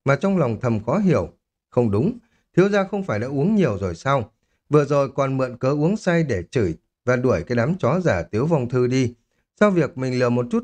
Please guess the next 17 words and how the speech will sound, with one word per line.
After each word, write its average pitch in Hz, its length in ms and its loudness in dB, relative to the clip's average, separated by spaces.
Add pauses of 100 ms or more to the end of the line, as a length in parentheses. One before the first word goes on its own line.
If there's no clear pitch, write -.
tiền 110 200 0
lại 95 160 -2
nhớ 98 220 0
rõ 170 220 -2
ràng 113 260 0
như 101 120 -2
vậy? 117 180 0 (1300)
Lâm 202 180 4
Bắc 139 180 0
Thần 127 200 -2
trở 101 160 0
về 113 280 2
phòng 117 200 0
ngủ 95 160 0
để 104 140 -2
tỉnh 92 300 -2
rượu. 120 240 2